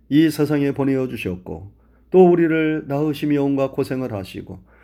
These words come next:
우리를 기르시면서 양육하면서 온갖 희생과 수고를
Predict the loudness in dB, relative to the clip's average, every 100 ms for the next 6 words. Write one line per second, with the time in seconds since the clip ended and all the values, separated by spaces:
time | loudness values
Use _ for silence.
0 | -8 2 6 8 6 4 2 0 -2 -2
1 | -2 -2 -2 0 0 -2 -6 -8 -6 -6
2 | -6 -6 0 2 2 0 -2 -6 -4 -2
3 | 0 0 0 -4 -4 -4 -8